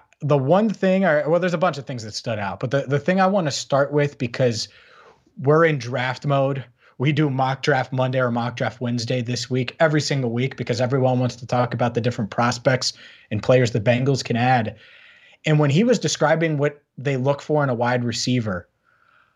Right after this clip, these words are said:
I don't know about you. I got a few messages about that. I saw some people talking about it, and it was, "Oh, well, that can't be Ja'Marr Chase." And that was after part two, because he was talking about speed and downfield threat.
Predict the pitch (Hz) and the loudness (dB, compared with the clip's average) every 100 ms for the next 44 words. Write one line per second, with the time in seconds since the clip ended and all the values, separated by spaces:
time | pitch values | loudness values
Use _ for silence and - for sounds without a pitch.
0 | _ _ 131 170 196 175 160 151 143 147 | _ _ 0 2 2 2 2 0 -2 -2
1 | 143 170 160 - 175 147 143 - 139 143 | -2 0 -2 -4 -6 -4 -4 -2 -2 0
2 | 131 127 127 - 127 127 123 139 - 123 | 0 0 -2 -2 0 0 -2 -2 -2 -2
3 | 131 123 120 120 123 131 120 110 107 110 | -2 -2 0 0 2 2 2 2 2 0
4 | 110 123 120 123 107 - - - - - | 0 0 0 2 0 -2 -8 -20 -20 -12
5 | - 165 160 156 185 202 175 196 147 135 | 2 4 4 4 2 0 -4 -4 -6 -6
6 | 131 127 120 - 156 107 - - _ 135 | -4 -4 -4 -2 -2 -2 -10 -14 _ -4
7 | 143 147 139 127 - - 131 - 131 117 | -2 0 0 0 -4 -2 -4 -2 -2 -2
8 | 107 - 113 117 - 131 131 113 - - | -2 -2 -2 0 0 0 0 -2 -2 -2
9 | - 135 135 127 110 104 127 131 - 131 | 2 2 4 2 0 0 2 0 2 2
10 | 117 120 123 117 117 | 0 -4 -2 0 -2